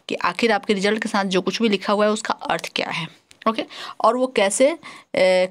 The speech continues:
कहाँ से और कैसे वो सुधर सकता है। चलिए आगे बढ़ते हैं। जैसे यहाँ लिखा हुआ केयू के हरियाणा रिजल्ट एब्रिविएशन, केयू के हरियाणा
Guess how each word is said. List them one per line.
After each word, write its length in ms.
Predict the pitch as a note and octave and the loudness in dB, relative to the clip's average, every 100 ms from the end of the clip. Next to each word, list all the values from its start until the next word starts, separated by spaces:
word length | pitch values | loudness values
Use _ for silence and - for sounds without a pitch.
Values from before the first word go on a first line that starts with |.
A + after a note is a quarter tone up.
| F#3+ | 0
कहाँ 280 | G3 A3+ C4 | 0 2 2
से 240 | C4 C#4 | 4 2
और 260 | C#4+ G3+ F#3 | 2 -2 0
कैसे 560 | G3 F#3 - C4 D4+ D4+ - - | -2 0 4 4 4 -2 -12 2
वो 140 | G#3+ | 2
सुधर 400 | B3+ - F3+ E3+ | 4 0 0 0
सकता 400 | D3 C#3 - - | 0 -2 -2 -4
है। 240 | C3+ D3+ - - _ _ _ _ _ _ _ - | -4 -4 -8 -14 _ _ _ _ _ _ _ -8
चलिए 280 | - D3 E3 - | -4 -2 -2 -2
आगे 240 | F#3+ A#3+ | 0 0
बढ़ते 280 | B3 B3 C#4 | 0 0 0
हैं। 260 | C#4 E4 - _ _ _ _ _ _ _ _ _ _ _ _ _ _ _ - B3 | 2 0 -6 _ _ _ _ _ _ _ _ _ _ _ _ _ _ _ -8 -6
जैसे 200 | A3 B3 | 0 2
यहाँ 120 | A3+ | 2
लिखा 200 | G3+ G#3 | 0 2
हुआ 100 | D#3+ | 0
केयू 360 | - A#3 A#3 | 2 2 2
के 140 | A3+ C4+ | 2 2
हरियाणा 520 | C4 G#3 E3 F#3 C4 - - - G3 | 2 0 0 -2 -4 -6 -14 -6 0
रिजल्ट 440 | G3+ G#3+ B3+ C4+ - | 2 2 0 -2 -4
एब्रिविएशन, 680 | F#3+ F#3+ F#3+ F#3+ F3+ A3 D4+ - _ _ _ _ _ _ _ _ _ _ _ - _ _ _ _ _ _ _ _ _ | -2 -2 0 0 2 0 -2 -4 _ _ _ _ _ _ _ _ _ _ _ -20 _ _ _ _ _ _ _ _ _
केयू 300 | - G#3 G3+ | -2 0 0
के 120 | F#3+ G#3 | -2 -2
हरियाणा 560 | G3 F#3+ F3+ F#3 C4+ | -2 0 0 0 -2